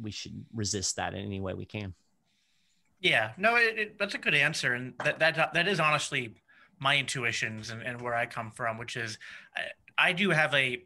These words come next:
Speaker 2: anti-political, uh, like, natural response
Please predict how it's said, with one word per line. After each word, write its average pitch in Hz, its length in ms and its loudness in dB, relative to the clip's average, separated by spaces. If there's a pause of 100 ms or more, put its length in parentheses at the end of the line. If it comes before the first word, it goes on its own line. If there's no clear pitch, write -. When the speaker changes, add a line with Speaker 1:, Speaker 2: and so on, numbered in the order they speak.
(100)
Speaker 2:
anti-political, 131 1200 0 (200)
uh, 110 460 -2 (360)
like, 123 160 -12
natural 120 600 0
response 117 760 -2